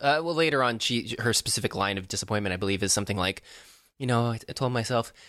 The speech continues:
"Take a chance, hire the smart fat girl," which is an awful thing to say, like, really just brutal.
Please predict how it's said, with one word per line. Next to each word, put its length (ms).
"Take 200
a 20
chance, 440
hire 360
the 80
smart 380
fat 260
girl," 240
which 160
is 160
an 180
awful 480
thing 280
to 100
say, 340
like, 160
really 720
just 340
brutal. 520